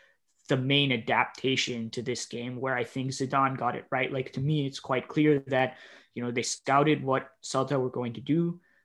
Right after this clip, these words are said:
um, because we know how they're going to play, and we adjusted to it. And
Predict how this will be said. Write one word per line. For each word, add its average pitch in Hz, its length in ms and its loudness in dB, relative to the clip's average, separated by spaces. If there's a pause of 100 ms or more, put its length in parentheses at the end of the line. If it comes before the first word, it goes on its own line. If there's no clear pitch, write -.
(120)
um, 120 340 0
because 123 400 -8
we 131 140 -4
know 135 260 2
how 135 220 4
they're 123 140 -2
going 117 240 -4
to 113 40 -8
play, 135 540 0 (320)
and 123 340 0
we 131 140 0
adjusted 127 520 0
to 127 120 -2
it. 123 140 0
And 123 320 -4